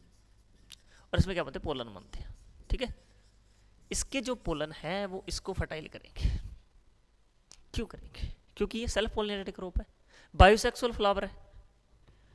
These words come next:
तो फिर तो समस्या होगी, समस्या क्या, गंभीर समस्या होगी। अब करेंगे इसके लिए,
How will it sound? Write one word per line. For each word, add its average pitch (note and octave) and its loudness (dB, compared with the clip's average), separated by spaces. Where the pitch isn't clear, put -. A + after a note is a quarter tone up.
तो A#2 -10
फिर D3+ -10
तो F#3 -10
समस्या A3 -4
होगी, E3+ -4
समस्या - 0
क्या, A3+ 2
गंभीर F#3+ 2
समस्या C#3+ -6
होगी। C#3 -2
अब D#3 8
करेंगे F3 -2
इसके - -14
लिए, - -14